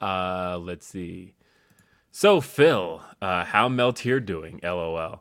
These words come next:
L. Um, <laughs> uh, for real, though, I feel with all that has happened to Tam, uh, will lead to a turn, um, on the Angels. Best moment, though, has to be after the match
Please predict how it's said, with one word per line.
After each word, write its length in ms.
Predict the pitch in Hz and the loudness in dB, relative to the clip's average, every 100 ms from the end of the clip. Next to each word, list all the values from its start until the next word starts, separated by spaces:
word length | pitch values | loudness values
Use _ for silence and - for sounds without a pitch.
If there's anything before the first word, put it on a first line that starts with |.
| - - _ | -20 -20 _
L. 80 | 90 | -8
Um, 680 | 92 90 87 90 87 87 85 - _ | -6 -4 -4 -6 -8 -10 -12 -16 _
<laughs> 240 | _ - - | _ -20 -10
uh, 380 | 110 - 170 143 | -8 -4 -4 -6
for 260 | - 123 | -2 4
real, 180 | 135 131 | 4 4
though, 340 | 120 120 117 - - - | 2 2 2 -2 -12 -2
I 200 | 98 95 | 0 0
feel 440 | - 151 147 143 | 2 4 6 4
with 340 | 113 113 107 - | 2 0 0 0
all 280 | 110 135 123 | 2 2 4
that 180 | 101 | 0
has 160 | 85 - | -2 -10
happened 480 | - 107 113 107 101 - _ | 0 0 0 -4 -6 -16 _
to 140 | 87 | -12
Tam, 520 | - 127 127 127 127 127 - _ | -2 4 4 4 -2 -8 -18 _
uh, 320 | 95 98 95 92 | -4 -2 -2 -2
will 240 | 92 90 | -2 -4
lead 380 | 101 113 110 101 | -4 -4 -4 -6
to 180 | - 110 | -8 -6
a 140 | 95 90 | -6 -10
turn, 400 | - 107 107 98 | -4 -2 -2 -4
um, 580 | 95 92 90 85 87 - | -2 0 0 -4 -8 -8
on 240 | 95 92 | -6 -6
the 180 | 92 98 | -8 -10
Angels. 480 | 90 82 80 73 - _ _ _ _ _ _ _ - | -10 -10 -14 -16 -20 _ _ _ _ _ _ _ 4
Best 260 | 127 - | 4 6
moment, 320 | 123 113 110 | 2 2 2
though, 180 | 107 101 | 2 2
has 300 | 95 92 95 | 4 0 0
to 100 | - | -6
be 280 | 90 95 92 | -6 -4 -2
after 300 | 90 92 - | -2 -4 -6
the 100 | 95 | -6
match 440 | 95 90 92 - | -4 -4 -4 -8